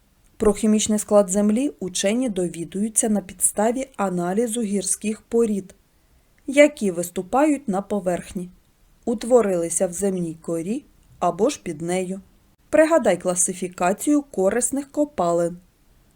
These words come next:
Довідайся про речовини літосфери. Дивись пізнавальні матеріали до сторінки п'ятдесят восьмої.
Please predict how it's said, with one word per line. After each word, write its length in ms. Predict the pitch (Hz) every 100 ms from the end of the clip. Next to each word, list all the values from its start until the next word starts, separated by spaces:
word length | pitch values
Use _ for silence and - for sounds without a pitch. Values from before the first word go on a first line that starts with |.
| _ -
Довідайся 800 | 202 180 170 156 208 226 180 170
про 240 | - 190 180
речовини 640 | 175 - 185 175 165 190
літосфери. 840 | 240 269 311 - - 180 175 185 - _ _ _ _ _ _ -
Дивись 400 | 320 311 196 -
пізнавальні 600 | 190 175 190 180 165 165
матеріали 640 | 170 170 170 185 311 302
до 140 | 202 190
сторінки 580 | - 196 190 190 185
п'ятдесят 800 | 185 175 165 160 156 - 247 277 165
восьмої. 560 | 180 185 175 165 170